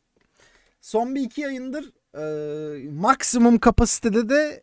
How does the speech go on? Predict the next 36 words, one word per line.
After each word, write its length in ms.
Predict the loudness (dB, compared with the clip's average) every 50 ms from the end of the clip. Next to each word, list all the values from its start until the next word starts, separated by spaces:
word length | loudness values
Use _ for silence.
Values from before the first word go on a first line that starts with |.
| -6
eğlenemiyoruz. 800 | -2 2 4 6 6 8 8 8 8 8 6 6 4 2 0 0 2
Yani 300 | 4 4 6 4 4 4
bir 80 | 4
kat 260 | 4 4 4 4 4 4
yükselemiyoruz. 800 | 2 2 4 6 6 8 8 8 6 4 -2 -6 -10 -12 -12 -12
Onu 180 | -12 -10 -10
ben 100 | -8 -8
hissediyorum. 640 | -8 -10 -10 -10 -10 -10 -8 -10 -10 -12 -14 -18 _ _ _ _ _ _ _ _ _ _ _ _ _ _ _ _ _ -16 -12
Ee, 320 | -12 -10 -10 -12 -12 -12 -10
biraz 460 | -6 -2 0 2 4 2 2 2 2
daha 260 | 4 4 4 2 0
buraya 320 | -2 0 2 4 4 2 2
arkadaşlar, 640 | -2 -4 -4 -4 -4 -4 -6 -6 -6 -8 -8 -8 -8 _ _ _ _ _ _ -6
vatani 420 | -4 -4 0 0 0 0 0 -2
görevi 360 | 0 2 2 2 2 0 0 -4
için 260 | -6 -6 -8 -8 -6 -2
acil 400 | 0 2 2 2 2 0 -2 2
çağrıdır 500 | 6 6 8 8 8 8 8 8 8 8
bu. 300 | 8 8 8 6 6 6
Eli 200 | 8 6 6 6
silah 280 | 6 6 6 6 6 4
tutan 300 | -2 0 2 2 4 6
her 180 | 6 6 6 6
Redditör'ü 460 | 4 2 2 2 0 0 0 0 0
çağırıyoruz. 680 | 0 2 2 4 4 2 2 0 0 -2 -4 -8 -16 _ _ _ _ _ _ _ _ _ -10
Ee, 200 | -8 -6 -4 -4 -4
güzel 400 | -4 -4 -2 4 6 6 6 6
mizahlar, 600 | 4 2 2 4 2 2 2 2 2 0 0 0 -2
iyi 200 | -4 -2 -2 0
mimler 420 | 0 0 0 0 -2 -2 -4 -6 -8
yani 320 | -8 -10 -10 -10 -12 -12
abi. 280 | -10 -10 -10 -10 -10 -12
Bu 140 | -12 -12 -12
bir 40 |
çağrıdır 560 | -12 -10 -4 -2 0 0 0 -2 -4 -6 -10 -12
ya. 240 | -12 -14 -16 -18